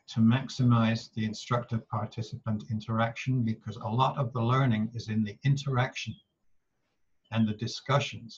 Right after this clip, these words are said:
over the exercises. So go to the U R L on the webpage for further details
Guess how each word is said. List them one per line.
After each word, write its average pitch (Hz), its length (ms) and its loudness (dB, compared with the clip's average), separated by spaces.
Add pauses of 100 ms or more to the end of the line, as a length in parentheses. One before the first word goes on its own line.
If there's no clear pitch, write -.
over 113 220 -2
the 110 160 -4
exercises. - 960 -8 (360)
So 117 460 2
go 131 140 4
to 165 100 4
the 160 120 4
U 165 180 4
R 151 200 4
L 123 360 2 (220)
on 120 120 4
the 175 60 6
webpage 120 680 2 (300)
for 113 100 -8
further 131 360 0
details 110 760 -2